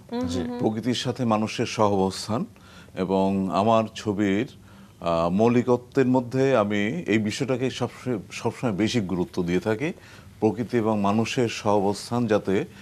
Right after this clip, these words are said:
Speaker 2: আমরা উপলব্ধি করতে পারি। আর এছাড়া, আহ, আমি যেটা অনুভব করি যে,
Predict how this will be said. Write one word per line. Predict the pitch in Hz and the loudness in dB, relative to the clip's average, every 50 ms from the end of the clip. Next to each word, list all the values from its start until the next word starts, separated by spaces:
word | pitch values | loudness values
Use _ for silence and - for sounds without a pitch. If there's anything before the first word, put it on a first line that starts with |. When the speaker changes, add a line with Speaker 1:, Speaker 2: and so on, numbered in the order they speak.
| - - - - | -20 -20 -10 -4
Speaker 2:
আমরা | - 90 95 95 | -2 -2 0 2
উপলব্ধি | 90 90 87 - 92 92 90 82 80 90 | 0 0 0 0 -2 -2 -2 0 -2 -4
করতে | 87 87 85 - - - | -2 -2 -4 -4 -4 -6
পারি। | - 82 80 73 85 87 92 - - - - - - - - | -4 -4 -4 -4 -4 -6 -8 -10 -14 -20 -20 -20 -20 -18 -8
আর | - - 87 87 85 90 87 - - | -2 2 2 4 4 4 2 0 0
এছাড়া, | 104 113 113 - 139 127 131 123 123 123 127 131 - - - - - - - | -2 -2 0 0 0 2 4 4 4 2 0 -4 -8 -18 -20 -20 -20 -18 -10
আহ, | - 82 87 87 82 73 82 | -6 -2 -2 0 0 0 0
আমি | 98 120 127 | 0 0 0
যেটা | 117 127 120 - 127 123 123 123 | 0 0 0 2 2 4 4 4
অনুভব | 120 117 117 113 104 117 107 - - | 4 2 2 0 -2 -2 -4 -6 -4
করি | - 113 101 107 107 120 | -4 -2 0 0 0 -2
যে, | 131 127 120 110 101 95 95 95 | -2 -2 0 2 4 4 2 2